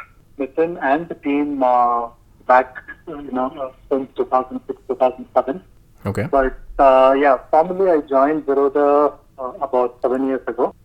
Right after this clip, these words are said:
Speaker 1: and I've been taking care of their, uh, taking care of Zerodha's education initiative as of now.
Speaker 2: Awesome. Thanks, Karthik.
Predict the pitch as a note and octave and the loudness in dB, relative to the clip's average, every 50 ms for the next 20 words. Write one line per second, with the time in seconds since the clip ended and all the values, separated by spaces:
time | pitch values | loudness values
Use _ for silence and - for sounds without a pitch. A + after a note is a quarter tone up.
0 | _ - C3+ C3 B2 B2 A#2+ A#2 B2+ B2+ A#2+ - A#2 A2+ - C3 - - B2+ B2+ | _ -10 -8 -4 -2 -2 -2 -2 -4 -6 -4 -6 -6 -6 -8 -10 -8 -6 -4 -2
1 | B2 B2 A#2 - - B2+ A#2+ A#2 A#2 A#2 - - A2+ A2 A2+ A#2 A2+ A#2 A#2+ B2 | 0 0 -2 -2 -2 -2 -2 -2 -2 -4 -4 -4 -4 -2 -2 -2 -4 -4 -4 -6
2 | C3 C3 - - - C3 A#2 - - A#2 - C3+ C#3 C3 B2+ A2+ - A#2+ A#2 A#2 | -10 -12 -16 -10 -6 -6 -6 -6 -8 -6 -2 -2 0 0 0 -2 -2 -4 -4 -2
3 | A#2 A#2 B2 A#2+ A#2 - - A2+ A2+ A2+ - B2+ A#2+ - - B2+ A#2+ A2+ A2+ A2+ | -2 -2 -4 -4 -4 -8 -10 -10 -8 -6 -4 -4 -4 -4 -6 -8 -8 -8 -8 -8
4 | - A#2 A#2 - C3+ C3 A#2+ A#2 A2+ - A2 - - - - A2 - - _ _ | -8 -8 -8 -8 -6 -4 -4 -4 -4 -4 -6 -8 -8 -8 -8 -8 -8 -10 _ _
5 | _ _ _ _ _ _ _ _ - - _ - - - - A2+ A2 G#2 - - | _ _ _ _ _ _ _ _ -20 -20 _ -20 -20 -12 -8 -6 -4 -4 -4 -6
6 | G2+ G2 - - C#3 C#3+ D3 - - C3+ A2+ G#2 - B2 | -6 -6 -4 -2 -2 -2 -2 -2 -2 -2 -2 -2 -4 -8